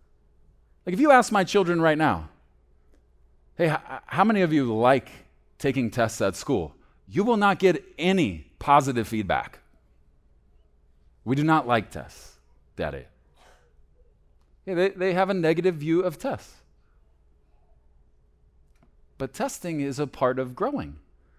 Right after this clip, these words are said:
Testing is a part of being prepared. I can't be promoted until I'm first prepared. First Thessalonians two, verse four.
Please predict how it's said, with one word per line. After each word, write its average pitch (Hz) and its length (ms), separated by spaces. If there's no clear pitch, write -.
Testing 123 800
is 143 160
a 165 60
part 117 380
of 120 340
being 110 260
prepared. 131 680
I 165 100
can't 202 260
be 156 100
promoted 175 540
until 151 240
I'm 143 120
first 104 460
prepared. 156 420
First 135 200
Thessalonians 120 480
two, 107 120
verse 107 220
four. 151 300